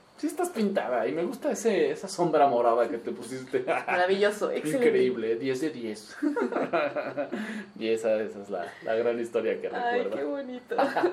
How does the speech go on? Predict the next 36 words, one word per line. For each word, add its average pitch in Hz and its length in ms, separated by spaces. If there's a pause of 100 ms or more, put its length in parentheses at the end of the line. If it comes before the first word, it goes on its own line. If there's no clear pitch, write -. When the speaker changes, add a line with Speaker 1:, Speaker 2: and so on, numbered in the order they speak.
(180)
Speaker 1:
<laughs> - 580
Speaker 2:
Pero 208 320
bueno, 202 460
o 180 100
sea, 180 180
sí, 190 560
sí 202 80
hay 185 140
a-, 180 220
arma 180 340
de 151 140
doble 156 280
filo. 151 260 (580)
Speaker 1:
Sí, 120 120
sí, 127 140
sí. 117 160
Speaker 2:
Ahí. 156 300 (320)
Eh, - 200
Speaker 1:
<laughs> - 20
Sí, 185 120
sí. - 200
Speaker 2:
<laughs> - 920
por 208 180
ejemplo, 226 480
yo, 262 560 (760)
bueno, 208 240 (200)
yo 196 140
de 202 160
chiquita 190 500 (180)
y 175 260
a 160 80
veces 165 400 (420)
hoy 170 220
en 165 140
día, 180 260 (500)
Speaker 1:
Ajá. 120 240